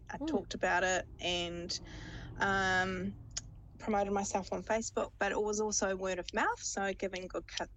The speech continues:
Speaker 1: service, um, people came back,
Speaker 2: Mm-hmm.
Speaker 1: recommendations, um, and I practiced. Um, so I put a lot of hours in practicing as well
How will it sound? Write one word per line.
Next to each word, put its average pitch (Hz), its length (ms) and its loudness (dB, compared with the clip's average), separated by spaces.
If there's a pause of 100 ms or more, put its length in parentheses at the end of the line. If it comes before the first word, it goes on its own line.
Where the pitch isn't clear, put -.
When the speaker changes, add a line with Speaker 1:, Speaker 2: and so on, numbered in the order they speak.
Speaker 1:
service, 180 800 0
um, 190 420 -4
people 180 480 -2 (440)
came 190 220 -2
back, 285 360 2 (340)
Speaker 2:
Mm-hmm. 196 180 -6
Speaker 1:
recommendations, 214 1300 2 (100)
um, 196 560 0 (340)
and 202 140 4
I 196 320 4 (420)
practiced. - 760 0 (300)
Um, 180 500 2 (1080)
so - 160 4
I 190 60 4
put 214 140 2
a 202 80 8
lot 190 160 6
of - 120 4
hours 175 440 4
in 175 260 -6
practicing - 640 -4
as - 200 -4
well 165 340 2